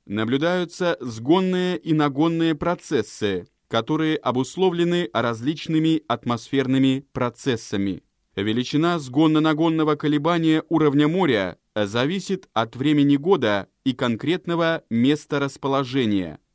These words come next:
А в западной части моря способствуют большим нагонам северо-восточные и восточно-северо-восточные ветра. На северо-западе эти процессы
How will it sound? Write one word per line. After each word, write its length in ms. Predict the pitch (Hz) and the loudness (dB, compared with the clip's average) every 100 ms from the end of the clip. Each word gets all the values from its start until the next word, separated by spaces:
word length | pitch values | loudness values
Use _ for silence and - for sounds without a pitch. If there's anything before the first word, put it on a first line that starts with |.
| _ - | _ -4
А 120 | 98 | -4
в 60 | |
западной 480 | 101 127 131 123 131 | 0 -2 -2 -2 -4
части 400 | - 127 120 - | -2 -4 -4 -2
моря 460 | 131 170 135 98 87 - | 0 2 0 -2 -6 -16
способствуют 960 | - - 113 - 175 - 160 165 160 - | -10 -2 -2 -2 -6 -6 -2 -2 -2 -4
большим 520 | 117 123 - 143 120 | -4 -4 -2 0 0
нагонам 560 | 127 143 175 113 101 - _ _ | 0 0 0 0 -2 -6 _ _
северо-восточные 1300 | - 135 131 123 123 - 220 226 - 131 107 92 - - | -8 -2 0 2 0 -2 0 0 0 -2 -2 -4 -8 -6
и 100 | 123 | -2
восточно-северо-восточные 2000 | 120 120 - 180 - 175 165 - - 151 151 151 151 123 151 160 - 143 - 120 117 | -2 -2 -2 -2 0 -2 -2 -6 -4 0 2 2 0 0 -2 -2 -2 -2 0 -2 0
ветра. 440 | 143 147 98 90 _ _ _ _ - | 0 -2 -4 -6 _ _ _ _ -10
На 220 | 107 117 | -6 -4
северо-западе 1040 | - 127 120 131 156 180 127 107 104 101 - | -2 -2 -2 -2 -2 -2 -2 -4 -4 -4 -4
эти 220 | 147 147 | -4 -4
процессы 840 | 143 135 131 190 190 - 120 92 | -4 -4 -4 -4 -4 -4 -6 -6